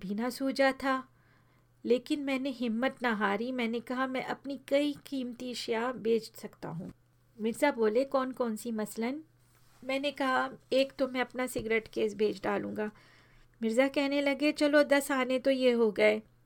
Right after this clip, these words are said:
باقی ڈھائی تین ہزار کا انتظام بھی اسی طرح ہو جائے تو سب کام ٹھیک ہو جائے گا۔"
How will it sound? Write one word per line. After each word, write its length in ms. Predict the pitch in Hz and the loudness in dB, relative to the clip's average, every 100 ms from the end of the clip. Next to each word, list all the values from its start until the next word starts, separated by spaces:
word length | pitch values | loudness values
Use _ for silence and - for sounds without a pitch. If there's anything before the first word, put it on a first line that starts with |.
| _ | _
باقی 320 | 226 240 262 | 0 0 0
ڈھائی 280 | 240 247 247 | 0 2 0
تین 220 | 247 262 | 0 -4
ہزار 340 | 262 247 240 240 | -2 2 2 2
کا 140 | 240 | -2
انتظام 440 | 240 240 233 226 226 | -4 -2 0 0 -2
بھی 100 | 247 | -6
اسی 160 | 240 | -8
طرح 240 | 247 233 233 | -4 0 2
ہو 200 | 233 226 | 4 4
جائے 360 | 214 254 294 349 - - - _ - | 6 4 4 0 -12 -20 -20 _ -6
تو 80 | 254 | 0
سب 180 | - 311 | 2 2
کام 220 | - 233 226 | 4 2 2
ٹھیک 220 | 254 220 | -2 2
ہو 60 | 208 | 2
جائے 280 | 180 180 165 | 2 0 -2
گا۔" 140 | 185 | -4